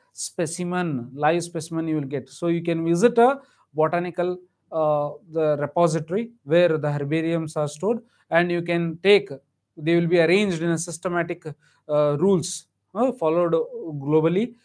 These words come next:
So if you want to study, uh, starting with A,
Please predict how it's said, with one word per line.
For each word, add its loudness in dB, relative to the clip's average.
So 0
if -12
you 2
want 2
to -4
study, -4
uh, -8
starting 0
with -2
A, 4